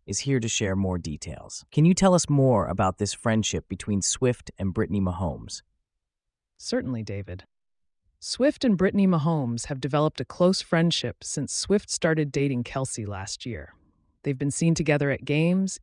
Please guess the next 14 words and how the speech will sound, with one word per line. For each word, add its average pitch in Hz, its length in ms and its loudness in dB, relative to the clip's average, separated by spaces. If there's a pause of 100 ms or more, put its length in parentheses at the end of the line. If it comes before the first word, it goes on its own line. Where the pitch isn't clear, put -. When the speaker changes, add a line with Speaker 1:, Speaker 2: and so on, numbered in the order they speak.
Speaker 2:
even 175 220 0
sporting 170 440 0
matching 156 380 0
coats - 360 -4
at 117 140 -10
one 110 180 -4
point. - 480 -14 (460)
They 151 140 2
also 220 260 4
have 185 180 4
a 170 60 4
game 156 340 2
day 160 160 6
handshake. 135 760 -4